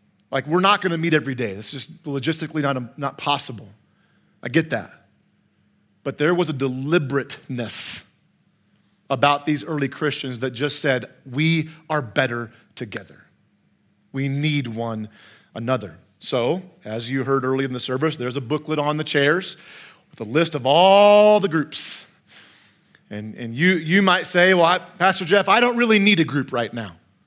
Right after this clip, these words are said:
I'd argue that. But let's just say you don't. You're, you're the one Christian on the planet that's the most like Jesus, and you don't actually need a group.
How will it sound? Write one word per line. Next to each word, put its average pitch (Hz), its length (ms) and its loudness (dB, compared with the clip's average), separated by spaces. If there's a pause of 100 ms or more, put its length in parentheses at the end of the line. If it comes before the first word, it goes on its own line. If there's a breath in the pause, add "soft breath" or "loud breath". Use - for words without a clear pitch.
(680)
I'd 240 140 4
argue 202 380 2
that. 151 500 2 (1300)
But 220 140 6
let's 254 140 6
just 240 140 2
say 240 120 6
you 196 160 2
don't. 151 240 2 (160)
You're, 175 180 4
you're 196 260 6
the 185 120 4
one 214 240 4
Christian 226 420 0
on 202 80 2
the 196 80 2
planet 196 480 2
that's 156 220 -2
the 156 140 -2
most 185 260 0
like 196 200 2
Jesus, 165 600 -4 (840 loud breath)
and 147 220 2
you 240 140 6
don't 285 240 6
actually 262 320 2
need 240 100 6
a 226 60 4
group. 175 340 2